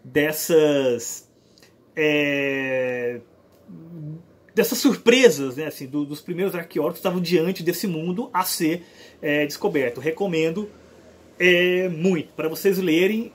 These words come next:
juntamente com uma teoria mais pesada, por exemplo, como é representada pelo o Lewis Mumford, né, e também por, é, questões literárias, né, que vai fazer com que aquilo tudo seja sublinhado a partir de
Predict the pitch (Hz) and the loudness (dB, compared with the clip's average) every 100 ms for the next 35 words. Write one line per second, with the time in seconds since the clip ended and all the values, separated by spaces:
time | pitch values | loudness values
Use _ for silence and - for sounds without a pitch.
0 | 156 127 156 160 143 135 151 - 143 165 | -12 -10 -6 -4 -4 -8 -10 -6 -6 -4
1 | 151 143 151 139 135 127 - 156 135 143 | -6 0 2 2 0 -4 -2 0 0 -2
2 | 185 202 151 135 123 135 139 139 - 139 | -4 -4 -4 -4 -6 -6 -8 -10 -8 -8
3 | 139 127 127 135 127 123 131 123 - 135 | -6 -6 -6 -6 -6 -10 -10 -8 -6 -4
4 | 131 127 123 - - - 165 175 175 170 | -4 -4 -6 -16 -16 -6 -2 0 -2 -4
5 | 214 233 262 269 - - - - 208 220 | -2 0 0 -2 -14 -20 -14 0 0 0
6 | - - - - 262 262 277 214 185 214 | -6 -20 -12 0 0 4 2 4 2 2
7 | 233 196 208 254 - - 175 175 175 170 | 0 0 2 2 -2 -2 2 4 4 4
8 | 170 165 185 180 180 180 190 - - - | 4 2 0 -4 -4 -2 -4 -6 -16 -20
9 | - 185 180 240 175 175 147 131 - 147 | -10 -8 0 2 2 0 -2 -6 -6 -6
10 | 131 175 - 180 147 160 170 - 175 - | -2 -2 -2 -4 -4 -4 -8 -2 -4 -2
11 | 202 190 180 175 185 170 175 196 175 185 | -8 -6 -6 -2 -2 0 -4 -4 -4 -2
12 | 139 139 160 - 160 - 151 160 143 175 | -2 -2 -6 -4 -6 -6 -4 -4 -2 -4